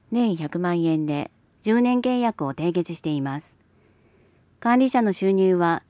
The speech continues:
施設利用料とショップ売上、独自イベント収益などです。令和三年度は二百三万人だった交流人口は、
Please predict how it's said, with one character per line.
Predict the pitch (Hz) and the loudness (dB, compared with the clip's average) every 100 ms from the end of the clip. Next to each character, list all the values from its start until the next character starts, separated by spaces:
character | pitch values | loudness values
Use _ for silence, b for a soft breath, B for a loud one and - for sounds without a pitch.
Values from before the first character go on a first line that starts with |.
| _ | _
施 | - | -6
設 | 240 233 170 | -4 0 -2
利 | 147 | 2
用 | 165 190 | 2 2
料 | 180 175 | 2 0
と | - 156 151 - | -2 -4 -4 -8
シ | - 185 | -8 -8
ョ | |
ッ | |
プ | - 185 160 | 0 0 2
売 | 175 | 2
上、 | 175 170 165 151 - _ _ | 2 0 -2 -4 -10 _ _
独 | 202 190 | -4 -2
自 | 233 | -2
イ | 247 254 | -2 -2
ベ | 247 | -2
ン | 190 | -2
ト | 143 143 | -4 -4
収 | 180 | -2
益 | 196 190 185 | -2 -2 -2
な | 175 | -2
ど | 139 | -4
で | 135 | -8
す。 | 147 - _ _ b b b b b b _ - | -12 -16 _ _ b b b b b b _ 0
令 | 254 262 | 2 4
和 | 226 | 2
三 | 226 233 | 0 0
年 | 247 240 | 0 0
度 | 214 | 0
は | 160 147 - | 0 0 0
二 | 190 | 0
百 | 214 | -2
三 | - 214 214 | -4 -2 0
万 | 214 | 0
人 | 214 208 | 0 -2
だ | 214 | -4
っ | - | -4
た | 151 | -6
交 | 185 202 196 | -2 0 0
流 | 196 | -2
人 | 196 190 | -2 -2
口 | 165 156 | -2 -2
は、 | 135 131 | -2 -6